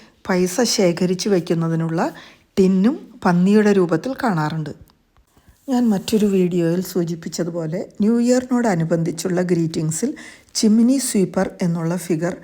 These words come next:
വളരെ സാധാരണയായി കാണുന്ന ഒരു രൂപമാണ്. ചെറിയ കുട്ടികളുടെ ചിമ്മിനി സ്വീപ്പറിൻ്റെ ഫിഗറാണ് പലപ്പോഴും കാണുന്നത്. കാരണം ഇൻഡസ്ട്രിയൽ റെവല്യൂഷൻ്റെ സമയത്ത് യൂറോപ്പിൽ ചെറിയ കുട്ടികളെ,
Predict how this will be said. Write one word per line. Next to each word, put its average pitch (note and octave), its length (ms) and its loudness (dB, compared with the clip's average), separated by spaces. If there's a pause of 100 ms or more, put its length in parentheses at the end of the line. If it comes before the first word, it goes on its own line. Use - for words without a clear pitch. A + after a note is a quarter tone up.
(360)
വളരെ F#3 300 2
സാധാരണയായി F#3+ 880 0
കാണുന്ന E3 400 -2 (420)
ഒരു G#3 300 -2 (360)
രൂപമാണ്. D3+ 540 -2 (600)
ചെറിയ C4 400 0
കുട്ടികളുടെ G3 880 0 (120)
ചിമ്മിനി F#3 460 -2
സ്വീപ്പറിൻ്റെ F3+ 640 -4
ഫിഗറാണ് E3+ 680 -4
പലപ്പോഴും G3+ 600 0
കാണുന്നത്. D3+ 480 -8 (540)
കാരണം F3+ 380 0 (100)
ഇൻഡസ്ട്രിയൽ A3 720 0
റെവല്യൂഷൻ്റെ F3+ 760 0
സമയത്ത് D#3+ 640 -6 (460)
യൂറോപ്പിൽ F#3 640 -2 (760)
ചെറിയ G3 480 0
കുട്ടികളെ, E3 640 -4